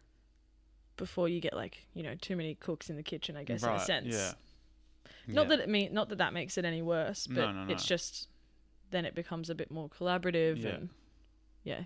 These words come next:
Speaker 1: you get a lot more people
Speaker 2: Unless,
Speaker 1: involved.
Speaker 2: uh, like, even if you, it's not, you don't mean it to be, but less you, like, you
Speaker 1: Yeah.
Speaker 2: can't take away, like, you can't change that. If you're working with more people, it's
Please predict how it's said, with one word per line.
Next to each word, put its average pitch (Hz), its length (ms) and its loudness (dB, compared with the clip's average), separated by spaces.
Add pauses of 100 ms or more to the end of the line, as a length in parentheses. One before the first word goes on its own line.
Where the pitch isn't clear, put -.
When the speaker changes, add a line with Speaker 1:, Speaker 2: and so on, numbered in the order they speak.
Speaker 1:
you 170 100 -10
get 170 100 -2
a 160 40 -4
lot 156 140 -6
more 170 120 -6
people 113 240 -2
Speaker 2:
Unless, 107 160 0
Speaker 1:
involved. 160 360 -8
Speaker 2:
uh, 110 80 -8 (320)
like, 104 200 2 (420)
even 104 240 -2
if - 160 -8
you, 95 120 -6
it's - 240 -12
not, 98 180 -4 (160)
you 107 120 -2
don't 95 200 0
mean 104 160 2
it 101 100 -2
to - 80 -16
be, 92 140 -4
but 90 240 -2 (600)
less 101 340 -2
you, 90 240 -6
like, 90 300 -10 (120)
you 113 140 -6
Speaker 1:
Yeah. 269 280 4
Speaker 2:
can't 95 100 -6 (420)
take 101 260 -6
away, 95 200 -4
like, 95 240 -8
you 110 80 -12
can't - 240 -8
change 95 320 -8
that. - 220 -8 (360)
If 101 120 -4
you're 117 100 4
working 107 220 0
with 101 120 -4
more 98 180 -2
people, 98 380 -2
it's - 200 -12